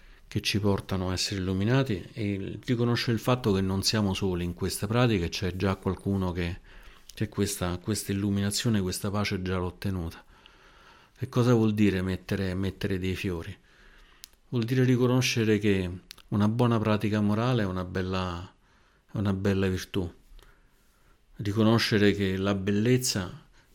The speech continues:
ci avvicina comunque a questa, a questa tranquillità, a questa calma. E così con tutte le altre cose. Mettere un'immagine di un nostro maestro sulla, sull'altare non vuol dire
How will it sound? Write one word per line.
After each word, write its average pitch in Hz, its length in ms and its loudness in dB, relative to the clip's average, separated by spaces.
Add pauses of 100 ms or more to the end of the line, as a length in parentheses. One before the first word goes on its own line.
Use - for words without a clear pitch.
ci - 140 -6
avvicina 98 520 0
comunque 98 720 -2 (340)
a 113 120 -6
questa, - 440 -4
a 90 60 -4
questa 98 340 -4
tranquillità, 92 560 -4
a 95 60 -2
questa - 360 -6
calma. 92 420 -4 (1300)
E 123 120 0
così 135 300 4
con 110 180 0
tutte 110 260 -2
le 98 100 0
altre 95 300 -4
cose. 92 400 -6 (240)
Mettere 107 540 2
un'immagine 101 720 2
di 92 40 0
un 95 140 0
nostro 101 360 0
maestro 98 520 -2
sulla, 90 560 -8 (540)
sull'altare 104 680 0
non 92 220 0
vuol 92 180 -2
dire 95 520 0